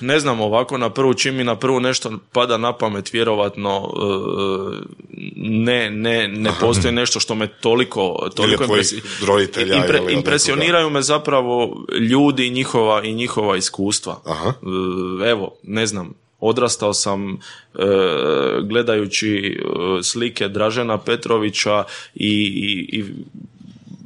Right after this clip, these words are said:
Speaker 1: odrastao sam fasciniran
Speaker 2: Da.
Speaker 1: njegovom upornošću i, i strašću za radom. Od njega
Speaker 2: Ok,
Speaker 1: sam pokupio,
Speaker 2: ok,
Speaker 1: recimo,
Speaker 2: super.
Speaker 1: to.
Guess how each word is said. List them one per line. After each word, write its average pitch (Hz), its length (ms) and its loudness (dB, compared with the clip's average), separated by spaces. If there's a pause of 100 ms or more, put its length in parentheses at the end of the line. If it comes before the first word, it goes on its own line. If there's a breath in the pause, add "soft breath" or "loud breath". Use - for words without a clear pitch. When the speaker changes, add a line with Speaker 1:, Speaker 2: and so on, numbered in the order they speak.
Speaker 1:
odrastao 120 520 2
sam 110 220 -2
fasciniran 110 720 0 (320 loud breath)
Speaker 2:
Da. - 80 -4
Speaker 1:
njegovom 120 420 2
upornošću 113 720 2
i, 107 340 2
i 98 140 -2
strašću 113 500 -2
za 110 140 0
radom. 113 380 4 (120)
Od 98 140 -4
njega 113 180 0
Speaker 2:
Ok, 117 60 4
Speaker 1:
sam 113 180 0
pokupio, 120 440 2
Speaker 2:
ok, 120 60 6
Speaker 1:
recimo, 127 280 0
Speaker 2:
super. 131 160 2
Speaker 1:
to. 123 260 2